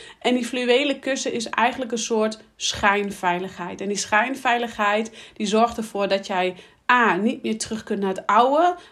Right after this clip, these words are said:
En B, niet durft te stappen naar het nieuwe. Dus je bevindt je eigenlijk in een soort niemandsland, hè, wat ik net al aangaf. Eh, en daar gebeurt eigenlijk niet zoveel. Dus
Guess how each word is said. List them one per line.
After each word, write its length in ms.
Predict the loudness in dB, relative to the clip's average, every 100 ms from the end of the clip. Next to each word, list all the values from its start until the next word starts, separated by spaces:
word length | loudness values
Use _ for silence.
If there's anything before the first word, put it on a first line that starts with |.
| -10
En 300 | -2 0 2
B, 60 | 2 2 0 -2
niet 280 | 0 0 0 -12 _
durft 360 | 6 6 6
te 80 | -4
stappen 440 | -2 0 0 0 0
naar 200 | 2 0
het 120 | 0
nieuwe. 420 | 2 2 0 -4 -10 -10
Dus 180 | -4 -2
je 80 | -2
bevindt 440 | -2 2 4 4
je 60 | 4
eigenlijk 460 | 0 0 0 -4
in 160 | -4 -4
een 100 | -2
soort 440 | -2 -2 -4 -6 -16 _ _
niemandsland, 960 | -2 4 6 8 6 2 4 4 4 2
hè, 160 | 2
wat 120 | 0
ik 80 | -2
net 180 | -2 -2
al 80 | -2
aangaf. 680 | -2 -4 -2 0 2 0 -4 -18 -20 -6
Eh, 400 | 4 8 8 6
en 140 | 4 6
daar 360 | 8 8 6
gebeurt 600 | 2 -2 -2 0 0 0
eigenlijk 420 | 0 0 0 -4
niet 240 | -4 -4 -4
zoveel. 720 | -4 -4 -4 -2 0 -2 -6 _ -20 -20 -20 -2
Dus 360 | 2 2 0